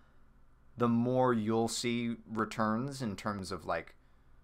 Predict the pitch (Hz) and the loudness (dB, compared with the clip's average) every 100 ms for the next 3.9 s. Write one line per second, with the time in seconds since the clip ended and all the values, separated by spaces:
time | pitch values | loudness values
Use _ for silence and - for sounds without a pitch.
0 | - - - 95 107 98 95 92 87 - | -20 -16 -12 -6 -4 -2 -2 -2 -4 -4
1 | 87 85 87 - 90 80 76 - - 90 | -10 -10 -12 -8 -8 -8 -10 -16 -12 -10
2 | 87 95 98 98 98 98 - 104 98 101 | -8 -8 -4 -2 -2 -4 -8 -4 -4 -2
3 | 107 107 - - - - 113 101 87 | -4 -8 -14 -20 -20 -12 -2 -2 -2